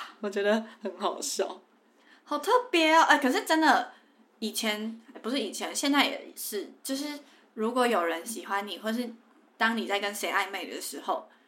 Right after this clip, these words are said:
Speaker 2: 真的，如果他后来没有再做出什么进一步的举动，
Speaker 1: 嗯。
Speaker 2: 很容易就结束了。
Speaker 1: 对啊，好奇怪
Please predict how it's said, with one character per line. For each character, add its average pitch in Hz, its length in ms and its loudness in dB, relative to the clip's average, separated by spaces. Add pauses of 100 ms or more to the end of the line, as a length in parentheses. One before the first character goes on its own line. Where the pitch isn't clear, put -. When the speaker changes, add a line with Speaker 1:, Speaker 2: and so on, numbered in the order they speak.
(400)
Speaker 2:
真 320 120 -2
的， 320 260 0 (500)
如 208 180 -4
果 220 160 2
他 226 460 -2
后 247 180 6
来 185 140 2
没 190 140 -8
有 190 120 -6
再 226 140 -2
做 220 180 -4
出 214 220 -6
什 - 160 -8
么 - 100 -10
进 226 260 -2
一 214 60 2
步 214 80 2
的 185 140 0
举 175 200 -10
动， 196 180 0
Speaker 1:
嗯。 202 40 -12
Speaker 2:
很 196 100 -10
容 170 160 -12
易 196 40 -16
就 196 100 -8
结 - 160 -10
束 - 180 -12
了。 - 60 -12
Speaker 1:
对 381 140 4
啊， 247 500 0 (720)
好 196 140 -6
奇 - 240 -6
怪 226 160 -4